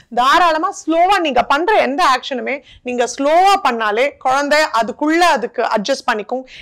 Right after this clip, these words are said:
ஏன்னா குழந்தைன்றது அந்த நேச்சுர-, நேச்சுரலா அது பண்ற ப்ராசஸை நம்ம வெளியில இருந்து எதுவுமே மாத்த முடியாது. குழந்தை வந்து நான் பேஷண்ட்ஸ் கிட்ட எல்லாம் சொல்றேன், அது ஸ்டாச்சு கிடையாது இல்லையா, குழந்தைன்றது அசைஞ்சுட்டே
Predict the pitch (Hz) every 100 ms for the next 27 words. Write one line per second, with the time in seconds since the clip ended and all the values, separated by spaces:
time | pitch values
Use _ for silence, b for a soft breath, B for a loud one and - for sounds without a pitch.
0 | B 269 262 277 302 349 370 330 262 302
1 | 349 254 254 233 254 269 349 - 381 359
2 | 349 247 240 294 320 392 330 349 415 B
3 | B 277 247 - - 277 330 330 262 269
4 | 302 320 302 262 220 254 311 285 262 269
5 | 240 226 240 226 214 220 208 190 190 B
6 | B - 285 339 359 320 285 294 254 277
7 | 285 302 254 247 247 247 233 233 233 -
8 | 277 294 - 330 220 214 202 208 233 233
9 | B B 277 330 415 359 359 480 320 359
10 | 349 320